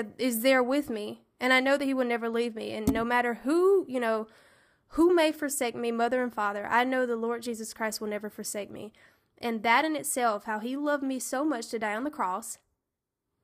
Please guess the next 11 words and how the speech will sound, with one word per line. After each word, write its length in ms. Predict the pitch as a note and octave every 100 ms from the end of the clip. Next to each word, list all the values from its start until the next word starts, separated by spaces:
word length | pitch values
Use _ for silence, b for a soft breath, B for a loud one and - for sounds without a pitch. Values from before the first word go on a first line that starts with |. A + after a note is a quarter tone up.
| _
knowing 320 | B3+ D#4 G4
that 120 | F#4 E4
some 200 | F#4+ B4+
people 240 | A#4 F4+
may 280 | E4+ F#4+ A#4+
not 220 | F#4 F#4+ G4+
even 240 | F#4 D#4+
accept 400 | C4+ - F4 -
him, 320 | G#3+ F#3+ A#3 b b b b b b -
is 600 | C4 B3 A#3 A3 G#3 - _ _ _ _ _ _ _ _ _ _ _ _ _ -
incredible. 920 | B3+ - - D4+ D#4 A3 F#3+ A#3+ C4+